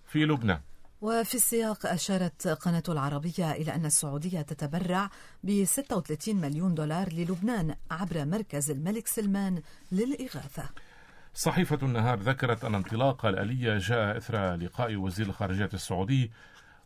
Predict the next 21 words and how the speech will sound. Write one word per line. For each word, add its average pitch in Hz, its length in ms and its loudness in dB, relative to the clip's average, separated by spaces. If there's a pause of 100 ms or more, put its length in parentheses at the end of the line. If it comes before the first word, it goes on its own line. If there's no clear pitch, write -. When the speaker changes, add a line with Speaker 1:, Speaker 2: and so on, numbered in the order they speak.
Speaker 1:
ونظيره 110 840 4
الفرنسي، 110 580 0
وبعد 95 460 2
متابعة 101 600 2
التنسيق 135 560 0
الذي 101 240 -2
تم 143 340 0
بين 113 200 2
البلدين 98 560 2 (440)
عقب 113 400 4
زيارة 107 540 2
الرئيس 110 340 -2
إيمانويل 107 400 0
ماكرون 127 420 -2
لولي 98 380 2
العهد 113 220 2
السعودي 113 500 -2
الأمير 110 300 0
محمد 123 340 -2
بن 117 100 0
سلمان، 113 480 4